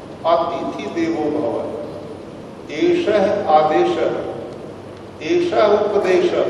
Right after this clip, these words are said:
યજ્ઞસ્માકં સુચરિતાની તાની ત્વયોપાસ્યાની નો ઇતરમ.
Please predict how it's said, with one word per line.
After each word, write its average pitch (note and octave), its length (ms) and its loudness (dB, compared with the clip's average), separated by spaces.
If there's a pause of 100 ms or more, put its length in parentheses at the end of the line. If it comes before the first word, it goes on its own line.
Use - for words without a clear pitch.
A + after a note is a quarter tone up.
(1300)
યજ્ઞસ્માકં F#3+ 1120 4
સુચરિતાની E3+ 1200 0
તાની F#3+ 320 2
ત્વયોપાસ્યાની - 1300 0
નો - 400 2
ઇતરમ. - 520 0